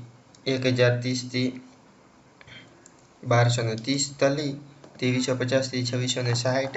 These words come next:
એરંડા એ-, એક હજારથી અગિયારસો ને એકાવન,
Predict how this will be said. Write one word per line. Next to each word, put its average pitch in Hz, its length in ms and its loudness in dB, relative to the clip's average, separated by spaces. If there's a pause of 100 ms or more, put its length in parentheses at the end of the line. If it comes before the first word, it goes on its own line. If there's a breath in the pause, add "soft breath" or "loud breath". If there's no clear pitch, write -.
એરંડા 143 480 0 (160)
એ-, 127 400 0 (1200)
એક 131 240 0
હજારથી 123 360 2
અગિયારસો 123 480 0
ને 120 140 0 (580 loud breath)
એકાવન, 131 460 2